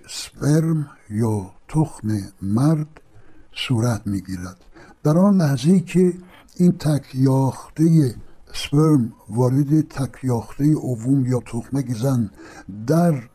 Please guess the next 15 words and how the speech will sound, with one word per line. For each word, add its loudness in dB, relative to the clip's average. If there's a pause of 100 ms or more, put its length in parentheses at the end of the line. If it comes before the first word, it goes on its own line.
(120)
رحم 0
می‌شود، -2 (460)
نطفه 2 (500)
بسته 0
می‌شود 2 (420)
و 2
پس -2
از -2
نه 6
ماه 4 (400)
این 6
نطفه 0
به 2
شکل -4
یک -2